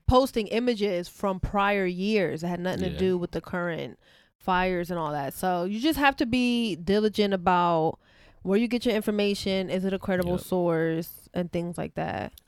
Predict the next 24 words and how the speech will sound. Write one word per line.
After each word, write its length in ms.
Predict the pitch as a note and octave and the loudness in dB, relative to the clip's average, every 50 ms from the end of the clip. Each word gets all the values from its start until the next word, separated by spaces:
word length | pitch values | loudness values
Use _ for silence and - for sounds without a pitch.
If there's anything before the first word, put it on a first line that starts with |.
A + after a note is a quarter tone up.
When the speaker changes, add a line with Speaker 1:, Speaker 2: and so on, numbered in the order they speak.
| _ - - - _ _ _ - | _ -20 -20 -20 _ _ _ -4
Speaker 1:
Um, 320 | F#3+ F#3+ F#3+ F#3 F3 F3 - | -2 -2 0 -2 -2 0 4
but 140 | A3+ A#3 A3+ | 4 6 6
regardless 720 | A#3 A#3 A3 F#3 - A3 A3+ B3+ C#4 C#4+ C#4+ C4+ C#4 - | 6 4 2 2 4 6 8 8 8 8 8 6 4 4
of 160 | B3 A3+ G3 F3 | 2 0 0 -2
what 280 | F3 F#3+ G#3 A3 A3 - | -2 2 2 2 2 2
the 120 | - G3+ | 0 0
origin 500 | - - G3 G#3 G#3+ G#3+ G#3 F#3+ G3 F#3+ | 2 2 2 2 2 2 2 0 -2 -2
of 100 | E3 F3 | -2 0
this 140 | F3+ F#3+ F#3 | 0 0 -2
virus 420 | E3 F3+ F3+ F3+ F#3+ F#3+ F#3 - - | 0 0 0 0 0 0 -2 -2 -4
is, 140 | F3 E3+ | -6 -6
it's 80 | E3 E3+ | -6 -6
a 60 | F3+ | -6
virus 400 | E3 F3+ E3+ F3+ F3+ F3+ F#3 - | -4 -4 -4 -2 -4 -4 -4 -4
nonetheless. 640 | F#3 F3 G3 G3+ F#3+ G3+ A#3 A#3+ A#3 A#3+ A#3 - - - | -4 -4 -4 -2 0 0 2 2 0 0 -2 -6 -8 -6
Speaker 2:
Right. 300 | F#3 E3+ C#3 C#3 - - - - - | -6 -6 -6 -8 -10 -14 -10 -4 -2
Speaker 1:
And 180 | D4+ F4+ F4 | 0 2 2
it's 100 | D#4+ C#4 | 0 0
not 220 | B3 A3+ G#3+ G3+ F#3+ | 0 0 0 0 0
an 60 | F#3+ | -2
excuse 440 | F#3+ - - G3+ F#3 F#3 F#3 - - | -2 -4 -2 0 0 0 0 -2 -2
to, 640 | - - F#3+ F#3 F#3 F3+ F3+ F3+ F3+ F3+ F3 F3 - - _ - _ _ _ _ - | 0 2 2 4 4 2 2 2 0 0 0 -2 -6 -10 _ -20 _ _ _ _ -4
um, 200 | G3 G3 G3 G3 | -2 -2 0 2
discriminate 1080 | A#3+ B3 B3+ A#3+ - - B3+ B3 B3+ B3 A#3+ A#3+ A#3 A3+ A3+ A3+ A3 A3 A3 G#3+ - | 4 4 4 4 2 0 2 2 4 2 2 4 4 4 4 4 4 2 2 0 -2